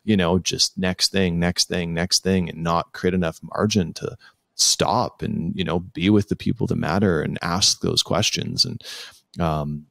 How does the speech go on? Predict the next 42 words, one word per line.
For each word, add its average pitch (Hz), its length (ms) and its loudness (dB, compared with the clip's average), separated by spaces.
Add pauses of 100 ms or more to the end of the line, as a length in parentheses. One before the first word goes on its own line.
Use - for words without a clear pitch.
(120)
if - 180 0
anything, 123 380 4
I 80 80 -2
think, - 360 -6
you 85 140 -2
know, - 140 -4
that's 90 400 0
the 87 80 -2
part - 260 -4
we 90 100 -2
need 82 200 -4
most - 400 0
is, - 360 2
you 95 120 0
know, 82 120 0
I 82 60 -2
think 85 240 -4 (120)
what 82 120 -6
you 80 100 -6
just 90 200 2
said 85 140 -2
about 80 280 -2
the - 260 -2 (840)
limiting 123 500 4
social 110 720 4
and 87 220 2
some 110 160 4
of 107 60 6
these 95 180 4
things, 120 300 4
just - 200 2
creating 104 400 4
more 95 440 6
space - 520 2
to, 87 440 2
you 98 100 2
know, 87 140 0
be 82 120 -4
present, 92 600 2
be, 87 360 2
you 92 140 2
know, 82 300 0